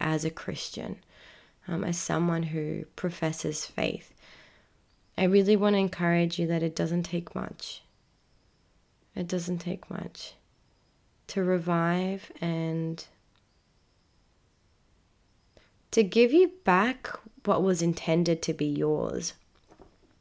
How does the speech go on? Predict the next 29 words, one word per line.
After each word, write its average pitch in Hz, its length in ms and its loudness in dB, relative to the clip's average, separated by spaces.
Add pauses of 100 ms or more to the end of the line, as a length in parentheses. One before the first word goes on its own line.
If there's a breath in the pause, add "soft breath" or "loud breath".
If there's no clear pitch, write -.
(720 loud breath)
Like, 214 160 4
the 226 60 2
grass 220 400 10
was 214 160 2
meant 196 240 8
to 214 60 4
be 185 160 4
green. 160 400 4
It 156 60 4
was 180 160 0
meant 185 200 4
to 185 80 -2
be 180 140 0
soft. 160 520 0
It 180 120 -2
was 180 200 0
supposed 190 520 0
to 208 80 4
be, 175 500 4 (360 loud breath)
you 190 140 6
know, 175 140 6
in 180 100 6
abundance. 170 920 2
Like, 175 200 -2
that, 170 220 4
that 175 160 6
was 185 160 0
God's 180 360 2
intention. 165 880 -2